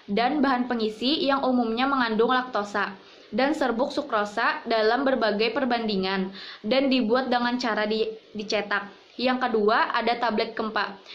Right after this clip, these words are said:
Dibuat dengan memberikan tekanan tinggi pada serbuk atau granul menggunakan cetakan baja. Selain tablet cetak dan tablet kempa, ada pula tablet tritura, tablet hipodermik, tablet sublingual,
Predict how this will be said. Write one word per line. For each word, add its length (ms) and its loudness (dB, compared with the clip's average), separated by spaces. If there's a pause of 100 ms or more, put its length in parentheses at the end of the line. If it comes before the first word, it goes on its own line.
(220)
Dibuat 560 2
dengan 320 2
memberikan 560 2
tekanan 480 -2
tinggi 480 -2 (240)
pada 240 0
serbuk 480 -2
atau 240 0
granul 480 2
menggunakan 560 0
cetakan 480 0
baja. 400 0 (400)
Selain 480 0
tablet 400 0
cetak 480 -2
dan 160 2
tablet 320 0
kempa, 560 -2
ada 320 0
pula 400 2
tablet 400 0
tritura, 720 -2 (480)
tablet 320 2
hipodermik, 800 2 (480)
tablet 320 2
sublingual, 880 2